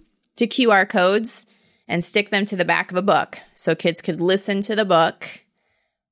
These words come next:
or follow along with the paper book. Okay?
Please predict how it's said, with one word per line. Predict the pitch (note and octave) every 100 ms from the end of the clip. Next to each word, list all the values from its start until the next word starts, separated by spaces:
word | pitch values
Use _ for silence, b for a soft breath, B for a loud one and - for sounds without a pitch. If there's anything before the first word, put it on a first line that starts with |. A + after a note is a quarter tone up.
| _
or | G#3 G3 F3+ F3+ F3
follow | F3+ F#3+ E3 D#3
along | D#3 D#3 D3+ D3+ D3 D3+ -
with | D#3 D#3
the | D3+ D3 C#3+ C#3+ D#3 -
paper | - E3 D3
book. | - - - _ _ _ _ _ _ _ _ _
Okay? | - G3 A#3